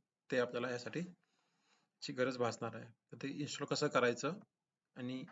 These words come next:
डीएससी कशी कॉन्फिगर करायची आपल्या अकाउंट मध्ये ते आपण बघणार आहोत. तर सुरुवातीला आपण जे काय टोकन म्हणजे डीएससी आपल्याकडे उपलब्ध असेल, ई मुद्रा किंवा ई प्रॉक्सी किंवा कोणत्याही कंपनीची असेल, ती आपण आपल्या सिस्टमला प्लग करायची.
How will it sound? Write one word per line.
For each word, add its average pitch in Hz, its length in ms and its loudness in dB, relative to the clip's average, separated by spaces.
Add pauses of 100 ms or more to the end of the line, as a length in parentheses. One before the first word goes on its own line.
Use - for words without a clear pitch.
(180)
डीएससी 127 340 -2
कशी - 200 0
कॉन्फिगर 135 320 0
करायची 117 340 2
आपल्या 117 220 2
अकाउंट 117 220 -2
मध्ये 120 220 -2
ते 131 40 0
आपण 127 200 0
बघणार 123 280 0
आहोत. 110 180 -2 (1120)
तर - 40 -6
सुरुवातीला 135 480 4
आपण 135 340 0 (480)
जे 127 140 0
काय 147 140 6
टोकन 135 300 -2
म्हणजे 123 200 -2
डीएससी 123 420 0 (420)
आपल्याकडे - 1400 -4
उपलब्ध 117 360 2
असेल, 113 340 -4 (440)
ई 127 140 0
मुद्रा 120 400 -2
किंवा 110 240 -8
ई 117 100 -2
प्रॉक्सी 117 380 -8
किंवा 170 260 -6
कोणत्याही 131 420 0
कंपनीची 120 420 -4
असेल, 117 260 -2 (1000)
ती 143 140 4
आपण 131 220 -2
आपल्या 120 220 4
सिस्टमला 127 420 0
प्लग 123 260 0
करायची. 107 420 0